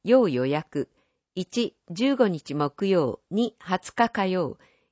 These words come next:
いずれも十時三十分から十一時三十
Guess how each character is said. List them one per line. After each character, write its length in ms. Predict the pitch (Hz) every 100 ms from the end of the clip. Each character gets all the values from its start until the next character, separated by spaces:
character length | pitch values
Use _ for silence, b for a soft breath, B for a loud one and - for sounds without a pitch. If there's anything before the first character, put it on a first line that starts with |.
| b
い 120 | 196
ず 160 | 214 262
れ 100 | 254
も 160 | 233
十 220 | 202 277
時 100 | 214
三 260 | 160 196 185
十 120 | 185
分 260 | - 143 135
か 140 | 123
ら 140 | 120 131
十 160 | 165
一 220 | 226 -
時 120 | 220 151
三 260 | 160 156
十 140 | 160